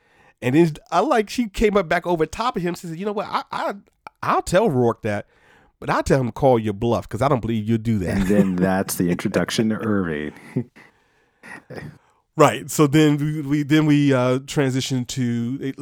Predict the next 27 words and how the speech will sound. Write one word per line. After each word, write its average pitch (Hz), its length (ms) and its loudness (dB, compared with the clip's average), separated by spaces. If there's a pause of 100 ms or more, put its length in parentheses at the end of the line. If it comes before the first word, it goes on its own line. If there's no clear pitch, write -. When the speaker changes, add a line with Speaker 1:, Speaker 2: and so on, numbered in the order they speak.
(120)
Speaker 1:
it 131 60 -4
leaves 131 380 0
like 123 160 -2
that. - 260 -6
Well, 202 140 12
no, 226 200 10
even 185 280 4
before 196 340 6
then, 160 420 2 (1040)
she - 220 -8
asked 151 280 2
him 123 100 0
a, 107 40 -4 (220)
she 147 180 0
asked 131 160 0
him 120 60 -6
a - 20 -8
question 127 580 0 (760)
to 147 160 -2
the 131 80 0
point 143 380 2
of, 117 360 -2 (380)
"Hey," 151 340 -2
um, 113 440 -2
she - 160 -12
says, 156 380 -4
uh, 139 160 0